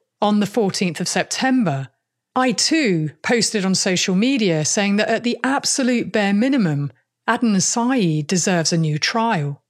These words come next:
I also spoke about this on B B C Radio five Live.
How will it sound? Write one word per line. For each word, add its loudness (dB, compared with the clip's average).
I 2
also 2
spoke -2
about 0
this 0
on 2
B 0
B -2
C -2
Radio 0
five -2
Live. 0